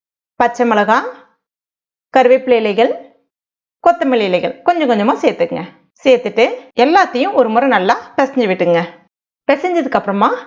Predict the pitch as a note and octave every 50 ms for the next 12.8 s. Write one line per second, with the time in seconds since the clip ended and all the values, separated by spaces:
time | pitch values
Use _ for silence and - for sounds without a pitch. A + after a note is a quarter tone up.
0 | - _ _ G#4+ D#4 D#4+ D4+ D4 C4+ C4 B3 A#3 A3 A#3+ C4 A3 G3 - G3 F#3
1 | - - - - - C#4 C#4 - D#4+ E4+ E4 C4+ B3+ C4 B3 C4+ C#4 C4 C4 C4
2 | C4+ C4+ B3 A#3 A3+ A3+ - A#3+ A3 A3 F#3 F#3 G3 G3 G#3+ C4 A4 B4 - -
3 | - - - - _ D4+ D#4+ D#4 C#4 B3+ B3 C4+ C#4 B3 A3+ G#3 G3 - A#3+ A3+
4 | - - D4 G#4 A#4+ C5+ - - _ _ _ G3+ A#3 B3+ B3+ B3+ A#3+ A3+ G#3 G#3
5 | A3+ F#4 G4 - A3+ F3 - F#3 - F3 F3 F#3 - - _ _ _ - C#4+ C#4+
6 | D#4+ D#4 F#4+ D#4 A#3 A#3 D4+ B4+ - - B3 A#3+ B3 C4 B3+ A#3 G3+ G3+ - G3
7 | F#3 G#3+ F#3+ - F#3+ F#3 G3+ A#3 D4+ A4 - - - _ _ _ _ _ - B3+
8 | B3+ C#4 D#4+ F4+ E4+ - C4+ B3+ B3+ B3+ D4 C#4 D#4+ D4+ B3 A3 G#3 - A#3+ -
9 | - G#3 A#3 E4 - - - - _ _ _ _ _ - B3+ D4+ F#4+ F#4+ E4+ C4
10 | A#3+ A#3+ D4+ B4 B4+ C4+ B3 A3+ A#3 C4 D4+ D#4+ E4+ D4+ C#4 D4 B3 - - G#3
11 | G#3 G#3 G#3 A3 B3+ A3 G3 G3 C#4+ G4 C5+ B4+ - - - _ _ A#3+ A#3+ B3+
12 | B3 B3+ A#3+ F#3+ C#4+ F#4+ B4 D4 G3+ - - A#3 G#3 G#3 G3+ B3+